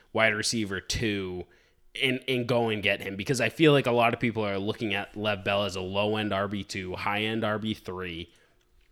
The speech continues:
And you should be able to go out, get Lev Bell on the cheap, and you should be able to get low-end R B one numbers. So you should be able to get a return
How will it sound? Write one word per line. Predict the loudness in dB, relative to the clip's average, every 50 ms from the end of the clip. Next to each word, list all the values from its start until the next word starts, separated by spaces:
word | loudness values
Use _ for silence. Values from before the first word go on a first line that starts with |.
| _ _ _ _ _ _ _ -16 -10 -2 2
And | 4 4
you | 4 4
should | 4 6 6 6 8
be | 8 8 8
able | 8 6 6 6 6 6 4 2 0 -4
to | -4 -2
go | 2 4 4 4
out, | 4 4 2 0 -4 -10 _ _ _ _ _ -14 -2
get | 4 4 4 6 8
Lev | 8 8 10 10
Bell | 10 10 10
on | 10 8 6
the | 4
cheap, | 2 0 0 0 0 0 -2 -4
and | -4 -4 -4
you | -2 -2
should | -2 2 4 4 4 6
be | 4 4
able | 4 2 0
to | 0
get | 0 -2 -2 -2 -2
low-end | 0 0 2 2 2 0 0 -2
R | 0 0 0 0 -2
B | -4 -6 -8 -8
one | -8 -6 -4 -2 -2 -2 -2 -4 -4
numbers. | -4 -4 -4 -6 -6 -6 -4 -2
So | -2 0
you | 0 0 0 -2
should | 0 4 4 4 4
be | 6 6 6
able | 6 4
to | 2
get | 2 0 0 0 -2
a |
return | -4 -4 -4 -4 -4 -4 -2 0 0 0 0 0